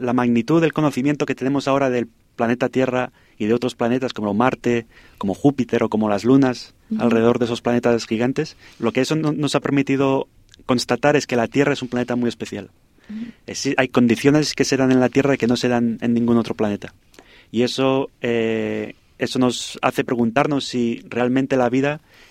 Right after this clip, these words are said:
Speaker 1: es algo que es tan especial como las condiciones que permiten que exista, como en la Tierra. Si resulta que la Tierra es solamente un planeta único, con unas propiedades muy únicas y muy específicas, y la vida solo puede existir en ese tipo de planetas,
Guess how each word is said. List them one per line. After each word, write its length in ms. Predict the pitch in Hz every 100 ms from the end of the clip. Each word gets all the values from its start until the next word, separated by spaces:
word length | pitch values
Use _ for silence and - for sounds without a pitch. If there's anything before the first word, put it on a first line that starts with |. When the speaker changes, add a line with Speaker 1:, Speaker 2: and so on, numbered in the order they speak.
| -
Speaker 1:
es 160 | 117 131
algo 180 | 135
que 80 | 120
es 120 | 123
tan 180 | - 120
especial 560 | 131 - 123 135 147 151 _ _ _ _
como 420 | - 120 127 139 -
las 180 | 117 -
condiciones 500 | 117 110 127 127 120
que 100 | 123
permiten 360 | 117 120 120
que 60 | 107
exista, 300 | 160 147 104
como 160 | 107
en 80 | 107
la 80 | 104
Tierra. 320 | 110 101 - -
Si 200 | - 117
resulta 380 | 107 104 135 135
que 80 | 135
la 140 | 131 120
Tierra 260 | 139 131
es 220 | 131 - - -
solamente 500 | - 135 135 139 139
un 160 | 139 123
planeta 380 | 127 127 123
único, 480 | 127 147 127 113 101 - - -
con 120 | 117
unas 180 | 117 107
propiedades 480 | - 110 123 131 123
muy 160 | 117
únicas 440 | 139 131 120 110 110
y 60 |
muy 120 | 117
específicas, 720 | 123 - - 131 143 151 - - - -
y 100 | -
la 140 | 113 110
vida 220 | 131 131
solo 200 | - 131
puede 160 | 127 131
existir 300 | - - 131
en 40 | 123
ese 140 | 131
tipo 180 | 120 127
de 60 |
planetas, 560 | 120 120 131 - 165